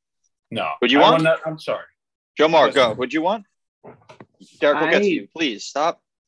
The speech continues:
Speaker 3: I mean,
Speaker 2: Yep.
Speaker 3: I like Ster-, if Sterling had, if s-, the Sterling rumors had any, like, spice into it and he was interested, I would have taken him.
Speaker 2: I'm with you.
Speaker 3: Uh, Jesus, I don't,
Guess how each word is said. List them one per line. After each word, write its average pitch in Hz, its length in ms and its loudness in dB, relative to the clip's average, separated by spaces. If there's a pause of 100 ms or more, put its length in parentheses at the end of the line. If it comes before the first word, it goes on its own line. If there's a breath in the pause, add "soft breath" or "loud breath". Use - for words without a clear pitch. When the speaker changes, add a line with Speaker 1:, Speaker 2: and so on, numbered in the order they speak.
(240)
Speaker 3:
I 165 80 -2
mean, 175 340 -4 (160)
Speaker 2:
Yep. 107 120 -10
Speaker 3:
I 180 120 -2
like 233 220 -6
Ster-, 143 340 -8 (200)
if 170 160 -6
Sterling 214 600 -6
had, 202 360 -8 (420)
if 165 140 -8
s-, - 460 -20
the 151 140 2
Sterling 165 460 0
rumors 156 380 2
had 147 220 0
any, 143 480 0
like, 120 220 -8
spice 131 380 -4
into 127 300 -12
it 123 80 -8
and 123 180 -6
he 127 140 -6
was 127 180 -8
interested, 147 500 -8
I 151 120 0
would 165 120 -4
have 135 100 -8
taken 117 420 -8
him. 123 240 -12 (480 soft breath)
Speaker 2:
I'm 127 80 -12
with 120 140 -12
you. - 160 -6
Speaker 3:
Uh, 165 220 2
Jesus, 190 680 0
I 165 160 2
don't, 180 240 -6